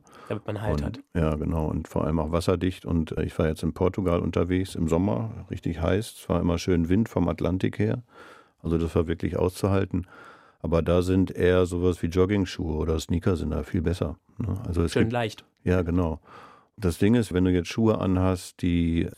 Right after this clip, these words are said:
Speaker 2: zu dicht sind, dann wird der Fuß nicht gelüftet und so und dann läufst du irgendwann in deinem eigenen Saft. Das ist nicht gut. Deshalb ist das gut, wenn du dich wirklich beraten lässt und dir Schuhe holst, die richtig gut belüftet sind.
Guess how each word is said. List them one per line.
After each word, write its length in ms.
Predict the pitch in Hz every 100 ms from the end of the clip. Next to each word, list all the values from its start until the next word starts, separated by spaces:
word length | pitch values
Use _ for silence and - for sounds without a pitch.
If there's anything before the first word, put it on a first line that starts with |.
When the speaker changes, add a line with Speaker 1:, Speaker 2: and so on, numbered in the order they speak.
| -
Speaker 2:
zu 160 | -
dicht 380 | 82 113 - -
sind, 360 | - 76 - -
dann 380 | - 78 80 -
wird 180 | 80 80
der 100 | 85
Fuß 260 | - 107 -
nicht 160 | 90 -
gelüftet 500 | 90 92 - 92 -
und 140 | 87
so 200 | 90 87
und 180 | 87 85
dann 120 | 87
läufst 280 | 87 90 -
du 60 | 85
irgendwann 320 | 78 76 78
in 100 | 76
deinem 220 | 71 76
eigenen 320 | 76 80 78
Saft. 320 | 73 - - - _ _ _ _
Das 180 | 101 80
ist 120 | 78
nicht 160 | - -
gut. 160 | - - 85
Deshalb 260 | - 82
ist 140 | 80 85
das 160 | 78
gut, 180 | - 85
wenn 80 | 82
du 100 | 85
dich 160 | 82
wirklich 240 | 95 90 95
beraten 440 | 78 85 104 -
lässt 320 | 101 95 -
und 340 | 87 85 80 -
dir 240 | 80 76
Schuhe 340 | 76 95 82 76
holst, 300 | 80 - 87
die 160 | 78
richtig 340 | 73 87 87 -
gut 200 | 107 -
belüftet 420 | 87 101 - 92
sind. 240 | 117 113